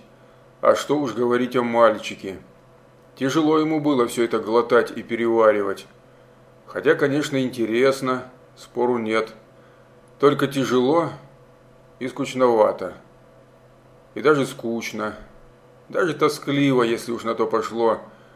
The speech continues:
Премудрости создания миров, с ума сойти. И зачем только он согласился войти в это волшебное яйцо, оказаться внутри волшебства?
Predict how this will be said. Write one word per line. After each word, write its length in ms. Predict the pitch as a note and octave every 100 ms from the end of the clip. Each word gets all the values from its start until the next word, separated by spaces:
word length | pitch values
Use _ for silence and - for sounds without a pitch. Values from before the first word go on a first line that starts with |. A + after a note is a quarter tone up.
| - -
Премудрости 800 | A#2 A#2+ B2 D#3+ D#3+ D#3 - D3
создания 560 | B2+ C3 G#2+ C#3 C3+ C3
миров, 600 | C3+ C3 C3+ B2+ - -
с 100 | -
ума 240 | B2+ A#2 A#2+
сойти. 480 | A#2+ A#2 - A2+ - - - - - - _ -
И 140 | C3+
зачем 460 | B2+ D3 - F#3 E3+
только 240 | E3 D3+
он 140 | E3 D3+
согласился 1000 | D#3+ C#3 D#3+ - C3+ D3 C#3+ C#3 C3+ G2+
войти 420 | G2 C3 C3+ C#3 C3+
в 80 |
это 180 | C3+ C3+
волшебное 600 | C3 C3 - C#3 A#2+ B2+
яйцо, 760 | B2+ A#2+ B2 - C3 C3 B2 -
оказаться 640 | - A2+ A#2+ A2 B2 - A#2
внутри 480 | A2+ B2 B2 B2
волшебства? 880 | A#2 B2 - A2+ - A#2 A#2+ A#2 A2